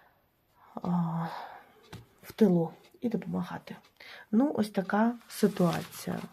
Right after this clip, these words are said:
Десь затягнуто, я сказала трошки, бо іноді хочеться спеціально повторити, бо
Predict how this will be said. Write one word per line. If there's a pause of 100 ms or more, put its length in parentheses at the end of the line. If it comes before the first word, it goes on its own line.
(320)
Десь
затягнуто,
я
сказала
трошки,
бо
іноді
хочеться
спеціально
повторити,
бо